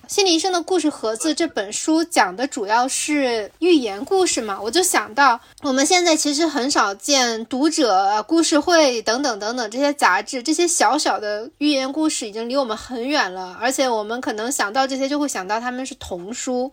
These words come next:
这些书的消失是权威公知他们起来的年代，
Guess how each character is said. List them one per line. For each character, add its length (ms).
这 140
些 180
书 240
的 140
消 260
失 460
是 240
权 400
威 240
公 300
知 180
他 220
们 280
起 380
来 260
的 380
年 320
代， 340